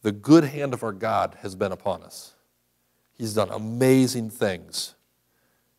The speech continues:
And I can't just tell you the whole story, but it's just amazing to watch what God's done the past year. It's awesome. And it's so exciting.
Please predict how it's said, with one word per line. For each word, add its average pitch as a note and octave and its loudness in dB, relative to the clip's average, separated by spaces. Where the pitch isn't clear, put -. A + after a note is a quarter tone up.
And G2 -6
I A2 -6
can't A#2 -4
just G#2+ -12
tell C3 -4
you A#2+ -4
the A2 -12
whole B2+ -2
story, A2+ -4
but A#2+ -4
it's B2+ -4
just C3+ -8
amazing C3+ 2
to A2+ -2
watch A2 -2
what G2+ -20
God's G#2 -4
done G2 -4
the F#2 -14
past - -14
year. F2+ -16
It's - -14
awesome. A2 -2
And G#2 -8
it's G2 -8
so C3 0
exciting. G2 -6